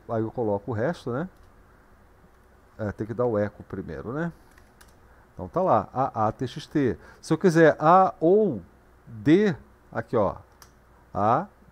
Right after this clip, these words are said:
A ponto T X T e A, D, T X T, tá certo? Aí se eu quiser todos os outros que começam com A e tem o segundo caractere, mas que é diferente de A D, ó,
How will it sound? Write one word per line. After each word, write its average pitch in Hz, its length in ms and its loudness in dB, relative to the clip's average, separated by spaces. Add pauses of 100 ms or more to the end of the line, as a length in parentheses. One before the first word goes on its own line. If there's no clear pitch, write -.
(320)
A 107 220 -2
ponto 117 320 -12
T 175 160 -6
X - 180 -12
T 208 340 2
e 156 160 0
A, 139 320 4
D, 123 280 0
T 127 160 -10
X - 200 -14
T, 98 280 -4 (420)
tá 90 80 -12
certo? 143 500 -2 (520)
Aí 147 300 4
se - 240 -2
eu 208 100 4
quiser 160 640 2 (240)
todos 202 440 8
os 147 200 -4
outros 135 400 0
que 135 80 -8
começam 143 500 -2
com 160 240 -4
A 110 340 2
e 127 100 -4
tem 214 380 4
o 254 80 -2
segundo 185 420 -4
caractere, 175 600 0
mas 120 220 -4
que - 120 -4
é 131 40 4
diferente 120 560 -4
de 117 100 -2
A 165 80 2
D, 165 280 0
ó, 95 220 2